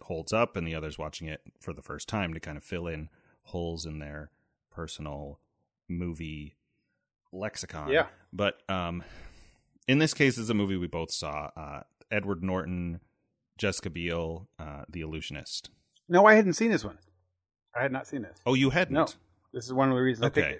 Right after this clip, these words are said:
Speaker 2: think, 'cause I knew that, I think you said you had, and I had not.
Speaker 1: Okay, you, you'll have a different take on this than I will then. I di-, I didn't realize that. Um, it's not to be confused with a movie that came out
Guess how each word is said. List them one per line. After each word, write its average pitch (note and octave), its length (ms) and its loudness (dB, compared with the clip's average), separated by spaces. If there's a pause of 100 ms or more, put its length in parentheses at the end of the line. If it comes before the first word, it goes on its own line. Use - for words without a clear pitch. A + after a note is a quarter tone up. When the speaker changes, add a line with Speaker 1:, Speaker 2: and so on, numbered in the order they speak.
(140)
Speaker 2:
think, A#2 160 -14 (120)
'cause B2 100 -10
I B2+ 60 2
knew C3 180 2
that, B2 100 0
I A2+ 60 -4
think B2+ 200 -6
you C3 80 -6
said B2 160 -6
you A#2+ 140 -4
had, A2 440 2 (420)
and A2 120 -6
I G#2 60 -4
had G2+ 140 -6
not. G#2+ 340 -6 (1000)
Speaker 1:
Okay, F#2+ 340 -4
you, G#2+ 240 0
you'll G#2+ 140 2
have F#2+ 120 0
a E2+ 40 -8
different D#2+ 340 -6
take F2 220 -8
on D#2+ 100 -6
this C#2+ 140 -10
than D2+ 160 -10
I C#2+ 80 -8
will C#2 180 -10
then. - 240 -16
I - 80 -12
di-, - 200 -16
I - 80 -14
didn't D#2 180 -14
realize - 340 -12
that. - 180 -12 (420)
Um, F#2 540 0 (300)
it's A#2+ 140 0
not F#3+ 220 4
to F#3 60 -6
be E3+ 120 2
confused A#2+ 540 2
with G2+ 120 2
a G2+ 40 2
movie G2+ 260 2
that F2 120 0
came G2+ 240 -2
out F#2 260 0